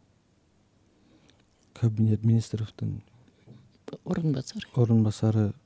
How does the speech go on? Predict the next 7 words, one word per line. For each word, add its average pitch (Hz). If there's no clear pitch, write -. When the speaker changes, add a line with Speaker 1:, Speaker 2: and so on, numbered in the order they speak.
Speaker 1:
Ташиев 113
Камчыбек 117
Кы-, -
Кыдыршаевичке, 110
ушу 113
үч -
кишиге 110